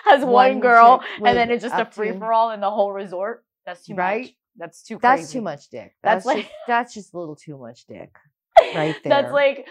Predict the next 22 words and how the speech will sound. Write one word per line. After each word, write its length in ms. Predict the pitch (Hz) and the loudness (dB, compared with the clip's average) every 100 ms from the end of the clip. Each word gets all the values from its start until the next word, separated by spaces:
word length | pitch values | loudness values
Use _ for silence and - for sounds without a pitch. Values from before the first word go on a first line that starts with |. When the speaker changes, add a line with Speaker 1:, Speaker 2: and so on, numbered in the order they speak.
| - | -16
Speaker 1:
legit 720 | 240 247 - 240 240 240 - _ | -4 -4 -4 -4 -4 -4 -8 _
tight-ass, 840 | 233 220 220 - 185 185 185 185 - | -4 -2 -2 -4 -2 0 -2 -8 -10
uh, 180 | 170 170 | -8 -6
guest 320 | 180 170 - | -8 -10 -12
list. 300 | 151 151 _ | -16 -16 _
<laughs> 40 | |
Like 400 | 208 320 370 427 - _ _ _ _ _ _ _ _ - | -10 -4 -2 -4 -8 _ _ _ _ _ _ _ _ -8
Speaker 2:
Yeah, 440 | 208 214 185 196 | 2 4 4 4
that's, 300 | 233 240 240 - | 4 2 0 -4
Speaker 1:
<laughs> 120 | - 208 | -4 -2
Speaker 2:
yeah, 360 | 202 180 170 | 0 0 -2
that's, 460 | 170 202 208 208 - | -2 -4 -4 -6 -8
uh, 500 | 196 180 165 156 165 _ _ _ - - _ _ _ _ - | -6 -4 -6 -8 -14 _ _ _ -16 -16 _ _ _ _ -18
yeah. 220 | 165 165 | -6 2
Speaker 1:
Oh 220 | 277 359 | 6 6
my 160 | 349 339 | 4 2
God. 460 | 349 359 247 214 | 4 4 4 -2
So 300 | - 262 247 | -6 -4 -4
someone 440 | 247 262 247 269 269 | -2 -2 -2 -2 -6
says 200 | 247 220 | -8 -6
they've 180 | 214 202 | -8 -8
seen 440 | - 214 208 196 | -12 -14 -12 -14